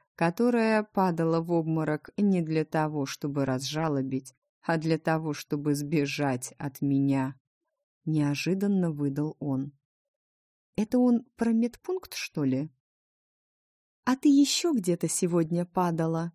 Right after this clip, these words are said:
риторическим вопросом ответило пророчество. «Странно, что единственное», вслух поразмыслила я. «Как по мне, все ваши знакомые женщины должны от вас вообще сбегать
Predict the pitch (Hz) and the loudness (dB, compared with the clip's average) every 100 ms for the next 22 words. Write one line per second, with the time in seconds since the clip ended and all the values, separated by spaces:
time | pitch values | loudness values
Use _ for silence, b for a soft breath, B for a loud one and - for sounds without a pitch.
0 | _ _ _ _ 151 151 156 151 - 165 | _ _ _ _ -6 -2 -2 -2 -4 -8
1 | - 143 139 139 180 247 - 262 262 196 | -4 -2 -2 -4 -4 -4 0 0 0 -4
2 | 160 151 151 170 165 - 151 151 131 - | -2 -2 -2 -4 -4 -6 -6 -4 -6 -6
3 | - - - - 165 _ _ _ _ _ | -10 -10 -10 -12 -14 _ _ _ _ _
4 | _ _ - - - 202 165 151 - 160 | _ _ -14 -6 0 2 2 0 -2 -2
5 | 151 165 170 151 - 160 156 151 147 156 | -2 -2 0 0 0 -2 0 2 2 -2
6 | - _ _ - - 156 - 160 160 165 | -8 _ _ -8 -4 -4 -2 -2 -2 -2
7 | 156 - 156 160 160 147 143 - _ b | -4 -4 -4 -4 -4 -4 -6 -12 _ b
8 | b b b - 208 - 165 160 185 220 | b b b -4 -4 2 2 2 2 2
9 | 165 - _ - - 208 160 147 143 151 | -2 -8 _ -6 0 2 2 -4 -6 -4
10 | 165 185 175 143 131 135 185 208 - 156 | -4 -2 0 2 0 0 0 0 -2 -2
11 | 127 131 - 151 156 156 180 208 143 151 | -2 -2 -4 -2 0 0 -2 -2 -2 -4
12 | 143 - 143 151 - - 175 135 143 143 | -6 -4 -4 -4 -6 -4 -2 -2 -2 -4
13 | 143 143 131 - | -2 -4 -6 -12